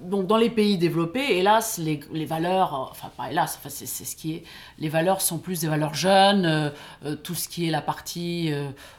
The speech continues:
euh, des personnes âgées n'est pas très valorisé. Les pays en développement, c'est différent, mais dans cette, euh, dans le fait que aussi les pays en développement vont,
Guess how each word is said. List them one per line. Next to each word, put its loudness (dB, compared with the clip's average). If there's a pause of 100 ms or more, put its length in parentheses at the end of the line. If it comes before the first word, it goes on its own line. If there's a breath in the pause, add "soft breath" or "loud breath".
(120)
euh, -6
des -6
personnes -4
âgées -4
n'est -2
pas -4
très -4
valorisé. 0
Les 4
pays 2
en 4
développement, 2 (340 loud breath)
c'est 2
différent, 2
mais 4
dans 4
cette, 2
euh, 2 (340 loud breath)
dans 4
le 4
fait 0
que 2
aussi 4
les 4
pays 2
en 2
développement -2
vont, -2